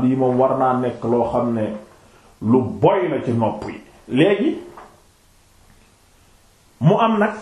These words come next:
trois yoo xam ne ñoom la awlu yu dugg. Muy six bi, ak ci, buñ ci yokkee lu toll ni boppam muy douze, ak douze ci boppam moom buñ ci yokkee lu toll ni moom muy vingt-quatre. Yooyu yëpp gisoon nañ ko, walillahi alhamdu wal minna. Après ci lañ gisoon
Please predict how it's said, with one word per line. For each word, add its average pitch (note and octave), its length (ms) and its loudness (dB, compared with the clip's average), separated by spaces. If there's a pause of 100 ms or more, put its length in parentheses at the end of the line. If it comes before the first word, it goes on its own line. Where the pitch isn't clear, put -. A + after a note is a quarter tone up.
(220)
trois G3 340 4
yoo F#3 240 4
xam F3+ 160 2
ne F#3+ 140 4
ñoom F3+ 240 4
la F3 160 2
awlu E3+ 280 2
yu E3 60 2
dugg. C#3 280 4 (840)
Muy D3 240 4
six G#3 380 6
bi, A3+ 120 2 (1080)
ak F3 240 0
ci, F#3 180 0
buñ F3+ 360 4
ci F#3+ 80 2
yokkee F#3 360 4
lu E3 160 4
toll D#3+ 200 4
ni E3 80 -2
boppam D#3 440 2
muy D#3 200 4
douze, G#3+ 340 4 (200)
ak - 260 -2 (440)
douze D#3 440 2
ci F3+ 80 2
boppam E3 380 2
moom D#3 160 2
buñ D#3+ 200 2
ci E3 60 0
yokkee D#3+ 280 4
lu C3+ 140 0
toll C3 200 2
ni B2 60 2
moom A#2+ 160 2
muy A2 140 4
vingt-quatre. F2+ 500 -2
Yooyu G#3 300 4
yëpp F3+ 160 -6
gisoon E3 280 2
nañ D#3 200 2
ko, D#3 80 4 (220)
walillahi B2 760 2
alhamdu F#3+ 460 2
wal F3 140 2
minna. F#3 300 0
Après F#3+ 280 0
ci F#3+ 60 4
lañ F#3 180 4
gisoon F3 380 0